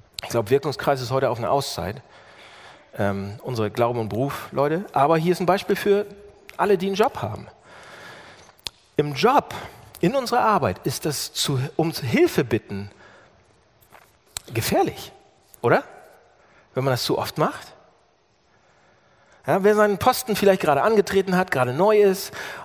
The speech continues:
und, ähm, der darf, der hat so Welpenschutz und er darf vorurteilsfrei noch nach Rat und Tat und alles mögliche fragen und immer nach Hilfe und Hilfe und Hilfe. "Ach,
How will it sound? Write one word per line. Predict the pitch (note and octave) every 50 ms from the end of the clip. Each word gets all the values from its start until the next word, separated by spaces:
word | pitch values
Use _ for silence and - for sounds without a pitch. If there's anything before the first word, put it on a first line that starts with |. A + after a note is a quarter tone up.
| - -
und, | - D3 D3 D3 C#3 B2+ E3
ähm, | D3+ D3 C#3 C#3 C#3 C3 C3 B2
der | - C#3+ B2
darf, | D#3+ D#3 - - -
der | - C#3 C#3
hat | C#3 -
so | B2 C3 A#2+ A#2
Welpenschutz | E3+ F3+ F#3 F#3+ F3+ - - F#3 E3+ - - - -
und | C#3+ C3
er | C3 A#2
darf | C3+ C3 A#2+
vorurteilsfrei | - - F3 E3 E3 D#3+ D3+ - - D#3+ C#3+ - - - D#3 D3+ D3
noch | C#3+ C3+ B2 C3
nach | A#2+ A2+
Rat | C3 C#3 D3 D3+ -
und | A2+ A2
Tat | - D#3+ D#3 D#3 D3+
und | C#3 B2+
alles | C3 D3 C3 A#2+
mögliche | D3+ C#3+ B2 A2+ A2+ G#2
fragen | G#2 B2 C#3+ D#3 D#3 D3+ C#3+
und | A#2+ A#2
immer | C3 C#3+ C#3+ C3+ C3
nach | B2 A2+ A2
Hilfe | C#3+ E3+ F3 D#3+ D#3+
und | C3 B2
Hilfe | C3+ E3+ F3 - C#3+ C3
und | C3+ C3+
Hilfe. | D#3+ G#3 G3 E3+ F#3 F#3 F#3+
"Ach, | G3+ G#3+ G3+ - -